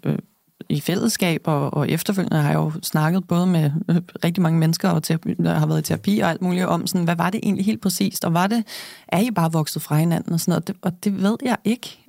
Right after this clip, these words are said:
om vi er egentlig. Jeg tror bare, at vi, øh,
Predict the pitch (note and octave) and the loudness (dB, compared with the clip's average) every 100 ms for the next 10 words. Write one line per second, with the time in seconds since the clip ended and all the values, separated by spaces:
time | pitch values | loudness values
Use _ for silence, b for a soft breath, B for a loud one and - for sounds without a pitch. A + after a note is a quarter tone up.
0 | - F#3+ F3+ F3 F3 A3 - - G#3+ - | -2 0 2 2 2 0 -4 -2 -2 2
1 | A3+ G#3 b b b b b b G3 - | 0 -2 b b b b b b -2 -2
2 | - F3+ - E3+ F#3+ G3+ F3+ F3 E3 E3+ | -2 0 2 2 2 2 -2 -2 0 0
3 | E3 E3 D#3+ D#3+ D3+ D3+ | 2 2 2 2 0 0